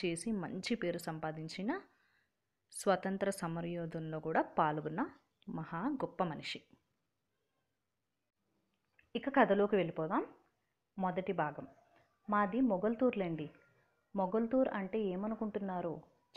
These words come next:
చరిత్రలో చాలా ప్రసిద్ధికెక్కిన మహానగరం.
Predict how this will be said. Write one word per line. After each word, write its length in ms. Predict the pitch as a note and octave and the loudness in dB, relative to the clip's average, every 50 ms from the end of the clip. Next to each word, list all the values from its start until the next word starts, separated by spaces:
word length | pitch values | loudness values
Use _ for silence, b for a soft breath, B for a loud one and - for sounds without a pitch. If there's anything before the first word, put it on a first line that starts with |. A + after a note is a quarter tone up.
| - | -2
చరిత్రలో 540 | F#3 F3 F3+ F#3 - - G#3 G#3 G3+ G#3 A#3 | -2 -2 -2 -4 -4 -4 -2 -2 0 -2 -2
చాలా 380 | B3 - - F3 D#3+ E3 F3+ G3 | -2 0 0 2 2 2 0 -2
ప్రసిద్ధికెక్కిన 840 | F#3+ - F#3+ E3+ E3+ - F#3+ - A3 G#3 - F#3+ - - F#3+ G3 | -2 -2 -4 -4 -4 -6 -6 -6 -6 -6 -6 -6 -6 -6 -6 -4
మహానగరం. 600 | F3+ E3 D3+ - E3 F3 F3 D#3+ D3+ D#3 D3+ - | -4 -4 -4 -4 -4 -4 -4 -4 -4 -6 -6 -8